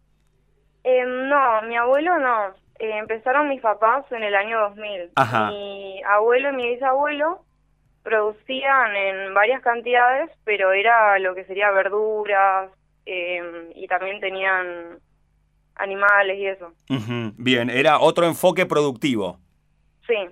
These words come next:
Speaker 2: Ujú, bien, y desde el dos mil es que ustedes se abocan entonces a la fruta fina a pleno, de lleno. ¿Qué producen ustedes en su chacra?
Speaker 1: Tenemos frambuesas, moras dulces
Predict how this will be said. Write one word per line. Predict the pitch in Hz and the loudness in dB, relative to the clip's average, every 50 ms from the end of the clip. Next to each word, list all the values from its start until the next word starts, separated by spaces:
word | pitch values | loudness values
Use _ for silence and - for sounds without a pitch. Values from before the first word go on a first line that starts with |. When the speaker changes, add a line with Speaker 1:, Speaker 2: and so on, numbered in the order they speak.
| _ _ - | _ _ -6
Speaker 2:
Ujú, | 127 117 101 117 120 117 107 - - - - - - - | -6 -6 -6 -6 -8 -8 -8 -12 -16 -20 -20 -20 -8 -2
bien, | 127 139 135 131 123 123 - - - | 0 0 2 0 -2 -6 -10 -20 -8
y | - 143 165 170 | -4 -2 -2 0
desde | 175 180 156 156 | 0 0 0 0
el | 151 147 | 0 4
dos | 156 143 135 | 4 2 2
mil | 160 185 202 214 | 2 0 2 0
es | 180 | 0
que | - 165 | 0 -4
ustedes | 135 - 175 170 170 160 147 | -4 -2 -2 0 0 0 2
se | - 170 | 4 4
abocan | 156 156 160 135 151 151 | 4 4 4 4 4 2
entonces | 147 147 131 147 156 156 151 156 151 143 127 123 - - - - | 4 0 0 0 0 0 2 0 0 0 -2 -4 -8 -18 -20 -4
a | - 101 120 | -2 0 2
la | 123 127 113 | 2 2 0
fruta | - - 151 160 - 156 127 | 0 -2 -4 0 2 2 2
fina | - - 147 156 160 170 165 165 - - | 2 0 -6 -2 2 2 2 0 0 0
a | 123 117 107 | 0 0 2
pleno, | - 147 151 139 123 113 104 95 95 98 | 2 2 2 2 2 0 -2 -4 -4 -4
de | 117 113 | -4 -6
lleno. | 107 120 151 143 127 123 113 113 | -4 -2 -2 -2 0 -2 -2 0
¿Qué | - 202 | 0 -2
producen | 202 226 220 190 165 147 123 - 131 123 | 0 2 2 2 2 0 0 -2 -2 -4
ustedes | 117 - - 127 120 117 110 117 | -4 -4 -2 -2 -2 -2 -2 -4
en | 120 113 | -6 -6
su | 95 113 107 | -6 -6 -4
chacra? | - 120 101 92 98 92 90 90 87 - _ _ _ _ _ _ _ _ _ _ _ _ _ _ _ _ _ _ _ _ _ _ _ _ _ _ _ _ - | -2 -2 -2 -2 -2 -8 -8 -8 -10 -16 _ _ _ _ _ _ _ _ _ _ _ _ _ _ _ _ _ _ _ _ _ _ _ _ _ _ _ _ -2
Speaker 1:
Tenemos | 254 262 262 277 294 302 320 339 339 339 339 339 339 330 330 - | 0 0 2 2 0 0 0 0 0 0 0 0 -2 -2 -4 -6
frambuesas, | 262 247 247 247 254 262 302 339 370 359 - 392 392 392 403 403 392 _ _ _ _ - | -2 -2 -2 -2 0 0 0 -2 -2 -4 -2 -2 0 0 0 -2 -4 _ _ _ _ -6
moras | 247 254 247 254 254 247 | -2 0 2 2 2 0
dulces | 254 285 302 320 320 - - - 370 392 415 427 | 0 -6 -6 -6 -8 -10 -8 -4 -4 -2 -4 -4